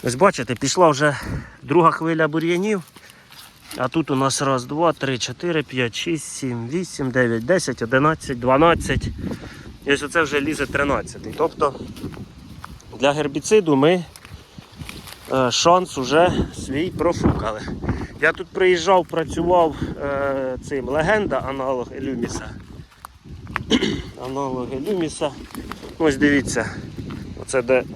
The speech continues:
сівалка тут трошки схрестилась, взагалі густота. Аналогом Люміса отут ось по краю, до речі, ось бачите, спрацював, в принципі, і прибрав оце, що було. Мабуть, треба було накривати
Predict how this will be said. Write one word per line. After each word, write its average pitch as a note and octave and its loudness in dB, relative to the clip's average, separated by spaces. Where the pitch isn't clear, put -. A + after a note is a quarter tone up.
сівалка C3+ 2
тут B2 -6
трошки B2+ 0
схрестилась, C#3 -4
взагалі B2 -4
густота. A2 -10
Аналогом F3 6
Люміса E3+ 2
отут D3+ -2
ось C3+ -4
по - -2
краю, C#3+ 0
до B2+ 0
речі, B2 -2
ось B2+ -8
бачите, C#3+ 0
спрацював, E3 -2
в - -12
принципі, D#3+ -4
і G3 -2
прибрав D#3+ 4
оце, E3+ 2
що D#3 0
було. D3 6
Мабуть, D#3+ 4
треба D#3+ 2
було D#3 2
накривати D3+ 2